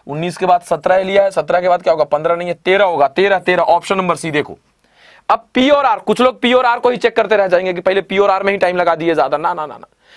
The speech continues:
यहाँ ऑप्शन भी देखना है, सब में पी और सब में आर, मतलब डी और एफ ये सब चेक करने से कोई फायदा ही नहीं है, सब में पी और आर रखा है, मतलब केवल नंबर को चेक करके हम आंसर निकाल सकते हैं।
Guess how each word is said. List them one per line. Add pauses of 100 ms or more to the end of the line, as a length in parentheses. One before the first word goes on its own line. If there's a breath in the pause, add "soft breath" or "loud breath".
(200 loud breath)
यहाँ (120)
ऑप्शन
भी
देखना
है,
सब
में
पी
और
सब
में
आर,
मतलब
डी
और
एफ
ये
सब
चेक
करने
से
कोई
फायदा
ही
नहीं
है, (260 soft breath)
सब
में
पी
और
आर
रखा
है, (240 loud breath)
मतलब
केवल
नंबर
को
चेक
करके
हम
आंसर
निकाल
सकते
हैं।